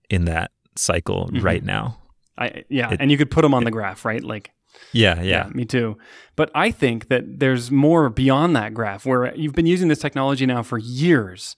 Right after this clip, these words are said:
Speaker 2: and you're like, "I think the plateau of productivity," <sighs> like, I'm not, I'm not even really sure what the y-axis is on this <laughs> graph. <laughs> But,
Speaker 1: <laughs>
Speaker 2: but I, like, at some point you're like, "Okay, I, I am completely neutral about this technology. I understand all of its weaknesses. I understand all of its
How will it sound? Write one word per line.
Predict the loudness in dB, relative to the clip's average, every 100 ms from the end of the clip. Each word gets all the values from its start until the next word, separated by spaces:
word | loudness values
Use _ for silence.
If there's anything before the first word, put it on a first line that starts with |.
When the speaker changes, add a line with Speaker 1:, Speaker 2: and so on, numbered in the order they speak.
| _ _ -20 _ _
Speaker 2:
and | 2 4
you're | 4 4
like, | 2 0 -4 -18 _
"I | -4
think | -2 -4
the | -2
plateau | -2 0 0
of | 0
productivity," | 0 -2 -2 -2 0 -2 -2 -6 -12 _ _ _ _
<sighs> | -18 -18 -20 _ -10
like, | -6
I'm | -2 0
not, | -2 -6 -16 _
I'm | -4
not | 0
even | 2 4
really | 4 2
sure | 0
what | 0 0
the | -2
y-axis | -2 -4 -4 -6 -6 -2
is | 0 0
on | 0
this | -2
<laughs> | -2
graph. | -2 -4 -10 -10 _
<laughs> | -2 2 0 0 _ -20 -18 -2 0 4
But, | 4 4 2 -2 0 4
Speaker 1:
<laughs> |
Speaker 2:
but | 4 4 0 -14 -8
I, | -6 -6 _
like, | 0 2 0 -12 _
at | -2
some | 2 2
point | 2 2
you're | 4
like, | 2 0
"Okay, | 0 2
I, | 2 0 -2
I | -2
am | 0 0
completely | -2 -4 0 0 2 2
neutral | 4 2 0 0
about | 0 -2
this | -4
technology. | -4 -2 0 0 0 0
I | -2
understand | 0 -2 0 -2 0
all | 0 0
of | -2
its | -4
weaknesses. | -4 -4 -2 -2 -2
I | -4
understand | -6 -6 -8 -4
all | -2
of | -2
its | -4 -8